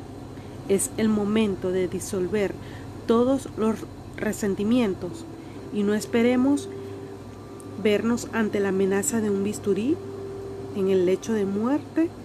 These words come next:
o ante el pánico. Por eso les recomiendo repetir a diario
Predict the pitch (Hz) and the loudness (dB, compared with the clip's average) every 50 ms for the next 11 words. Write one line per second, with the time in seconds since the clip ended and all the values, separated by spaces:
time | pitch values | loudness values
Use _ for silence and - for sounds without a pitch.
0 | - - - - - - - - - 208 220 208 202 196 - 240 240 - - 202 | -14 -14 -14 -14 -14 -14 -12 -6 -2 0 2 2 2 2 0 -2 -2 -2 -4 -4
1 | 85 - - - - - - - - - - - - - - - - - - - | -4 -4 -4 -6 -8 -10 -10 -10 -10 -10 -10 -10 -10 -10 -10 -10 -10 -10 -10 -10
2 | - - - - - - - - - - - - - - - - - - - - | -10 -8 -8 -8 -8 -8 -8 -8 -10 -10 -10 -10 -10 -10 -10 -10 -10 -10 -12 -12
3 | - - - - - - - 208 208 190 185 175 - 220 202 208 214 226 233 226 | -12 -12 -12 -12 -12 -2 4 6 6 8 6 4 4 0 0 0 0 0 -2 0
4 | - 254 254 277 269 240 220 208 208 196 202 - 196 147 - 175 165 202 220 240 | 2 2 4 4 4 2 2 0 -2 -2 -2 -4 -4 0 0 2 2 2 0 2
5 | 262 269 247 220 208 208 | 2 2 0 0 -2 -2